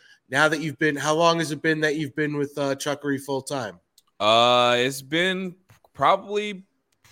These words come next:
Speaker 2: pre-, it'll be pretty close to a year once we get into, like, the new year calendar. I think, I don't remember the exact day I became full-time, but I think it was around, like, March or something like that. So we're, we're pulling up on a year pretty soon, in a few months.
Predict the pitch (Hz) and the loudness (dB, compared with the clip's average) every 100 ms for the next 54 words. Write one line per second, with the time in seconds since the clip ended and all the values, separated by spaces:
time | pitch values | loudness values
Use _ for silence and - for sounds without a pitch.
0 | - 139 151 165 - 185 202 185 - 190 | -20 -8 -6 -4 -4 -4 -4 -8 -4 -4
1 | 190 - 170 170 160 - - 160 139 127 | -4 -4 0 0 0 -10 -6 -4 0 0
2 | 120 107 131 143 147 147 147 143 123 131 | -2 -4 -4 0 0 0 0 -2 -4 -4
3 | 135 131 135 123 127 117 123 127 113 110 | -4 -6 -8 -4 -6 -6 -8 -2 0 0
4 | 107 104 104 95 _ _ 110 113 127 131 | -4 -6 -6 -8 _ _ -12 -6 -4 -4
5 | 135 135 131 139 127 131 131 131 131 117 | -2 -2 -4 -2 -2 -2 -2 -2 0 -2
6 | 113 _ 151 180 180 _ _ _ _ _ | -4 _ -8 -8 -10 _ _ _ _ _
7 | _ 110 139 127 113 101 98 90 98 104 | _ -2 0 0 -2 -4 -6 -4 0 0
8 | 90 98 95 87 98 92 - 95 98 95 | 0 -2 -2 -4 -10 -10 -10 -10 -8 -4
9 | 98 98 98 208 190 135 110 110 107 104 | -2 -2 -4 -10 -8 -6 -4 -2 -2 -2
10 | 98 90 82 87 101 127 135 139 143 139 | -2 -4 -4 -6 0 0 -2 -12 -12 -10
11 | 139 135 143 135 127 151 165 151 165 180 | -8 -6 -4 -4 -4 -4 -2 -2 -2 -4
12 | - 165 139 127 127 123 110 107 107 104 | -2 0 0 -2 -2 -2 -2 -4 -6 -6
13 | 101 95 95 98 92 - 98 87 87 - | -10 -10 -14 -14 -14 -12 -10 -10 -12 -18